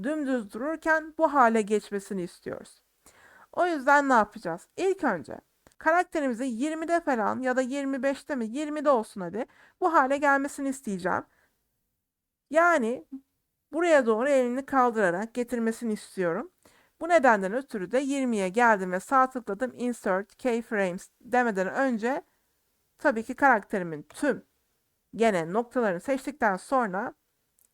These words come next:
Insert Keyframes dedim. Bakın aynısı burada var. Bunu kaldırmam gerekiyor. Delete diyeceğim. Bunu sileceğim. Çünkü sıfırdaki versiyonu değiştirmek istiyorum.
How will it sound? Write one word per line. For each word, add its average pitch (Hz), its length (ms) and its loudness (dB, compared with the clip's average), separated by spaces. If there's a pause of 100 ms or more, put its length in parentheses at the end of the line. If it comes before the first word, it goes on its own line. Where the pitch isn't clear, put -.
Insert 233 500 -2
Keyframes 240 640 -2
dedim. 240 360 0 (380)
Bakın 277 220 0
aynısı 294 500 4
burada 262 320 2
var. 240 220 0 (320)
Bunu 269 160 -6
kaldırmam 254 640 2
gerekiyor. 185 640 -4 (760)
Delete 226 340 -4
diyeceğim. 180 360 -4
Bunu 196 140 -6
sileceğim. 196 520 -4 (380)
Çünkü 320 220 -4
sıfırdaki 285 640 -4
versiyonu 302 480 0
değiştirmek 294 540 -4
istiyorum. - 520 -6